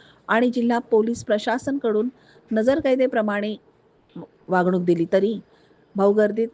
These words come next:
महसूल मंत्री बावनकुळे यांना निवेदन दिले. सदर निवेदन निघून जिल्हाधिकारी किरण पाटील यांना कानपिचक्या देत दम भरला व पुन्हा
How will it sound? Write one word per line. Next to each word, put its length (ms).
महसूल 340
मंत्री 320
बावनकुळे 540
यांना 260
निवेदन 400
दिले. 200
सदर 360
निवेदन 440
निघून 360
जिल्हाधिकारी 680
किरण 320
पाटील 440
यांना 360
कानपिचक्या 640
देत 400
दम 240
भरला 420
व 120
पुन्हा 380